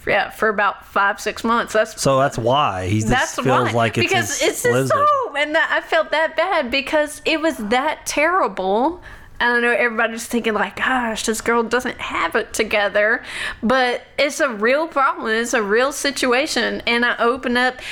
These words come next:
Speaker 1: and he said, "Sabrina, like, your issue is that you don't want anybody. You don't wanna open up." And that's where, like, this thing is, is like, "Have you seen counseling or therapy, and did it help?" And I say what Aaron had told me.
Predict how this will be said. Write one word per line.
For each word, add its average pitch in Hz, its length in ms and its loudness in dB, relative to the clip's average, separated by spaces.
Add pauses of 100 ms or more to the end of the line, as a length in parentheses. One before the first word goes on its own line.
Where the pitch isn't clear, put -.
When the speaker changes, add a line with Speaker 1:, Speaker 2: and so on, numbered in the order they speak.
(220)
Speaker 1:
and - 80 0
he 247 60 2
said, 269 280 -2
"Sabrina, 262 640 0
like, 226 520 0
your 262 180 2
issue 269 520 0
is 240 220 -2
that 226 220 0
you 247 260 0
don't 233 260 0
want 277 340 0
anybody. 233 920 -2
You 240 160 0
don't 294 200 0
wanna 262 340 0
open 208 360 0
up." 196 280 0 (260)
And - 140 0
that's 294 180 0
where, 269 400 0 (140)
like, 214 440 0
this 226 320 0 (220)
thing 240 240 0
is, 226 260 0
is 147 140 -4
like, 214 200 2
"Have 220 100 -8
you 233 80 0
seen 233 260 0
counseling 226 480 0
or 208 140 2
therapy, 220 420 0
and 202 140 -2
did 233 160 2
it 208 120 -2
help?" 202 440 0 (240)
And 226 100 2
I 226 80 2
say 226 480 2
what 214 300 0
Aaron 233 460 2
had 233 280 0
told 262 340 0
me. 208 280 -2